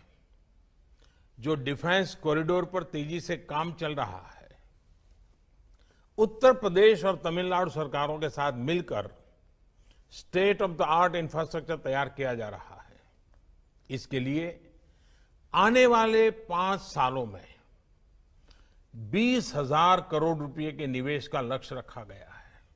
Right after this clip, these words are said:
एमएसएमई और स्टार्टअप से जुड़े एंटरप्राइज लीडर्स को प्रोत्साहित करने के लिए आईडेक्स की जो पहल की गई थी, उसके भी अच्छे परिणाम नि-, मिल रहे हैं।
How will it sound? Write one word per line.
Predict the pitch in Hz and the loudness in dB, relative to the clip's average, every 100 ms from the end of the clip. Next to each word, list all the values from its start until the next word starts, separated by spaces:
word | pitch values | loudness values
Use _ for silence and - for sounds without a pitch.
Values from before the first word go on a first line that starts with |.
| _ _ _ _ _ _ _ _ _ _ _ _ _ _ | _ _ _ _ _ _ _ _ _ _ _ _ _ _
एमएसएमई | 127 156 185 147 185 185 196 214 - - _ _ _ _ _ - | -2 2 2 2 -2 -2 -4 -6 -14 -20 _ _ _ _ _ -8
और | 151 139 | -6 -6
स्टार्टअप | - 160 151 165 214 | -6 0 0 0 -4
से | - 190 | -4 -2
जुड़े | 151 143 156 147 101 - - _ _ _ _ _ _ _ _ 135 | -2 -2 0 0 -2 -10 -20 _ _ _ _ _ _ _ _ -6
एंटरप्राइज | 151 151 139 165 165 139 | -4 -6 -4 -2 -2 -2
लीडर्स | 131 160 170 131 | -6 -4 -4 -6
को | 165 | -10
प्रोत्साहित | 143 131 127 143 156 147 | -8 -10 -8 -6 -6 -6
करने | 135 120 120 | -8 -6 -8
के | 110 | -8
लिए | 120 147 156 156 - _ _ _ _ _ _ _ _ _ _ | -8 -8 -10 -14 -20 _ _ _ _ _ _ _ _ _ _
आईडेक्स | 151 180 185 214 - | 2 4 4 2 2
की | 202 | 0
जो | 180 | 0
पहल | 190 - 170 139 233 | 0 -2 -2 0 0
की | 233 202 | -2 -6
गई | 117 104 87 | -4 -6 -10
थी, | - - - _ _ _ _ _ _ _ _ _ _ _ - | -20 -20 -20 _ _ _ _ _ _ _ _ _ _ _ -4
उसके | 180 - 202 196 | -4 2 4 6
भी | 214 226 170 | 4 -2 -4
अच्छे | 165 - 202 | -6 -2 0
परिणाम | 196 - 156 156 160 | 0 0 -2 -2 -4
नि-, | 143 147 | -4 -6
मिल | 147 156 143 | -2 -2 -2
रहे | 123 - 98 | -6 -10 -16
हैं। | - - - | -20 -20 -20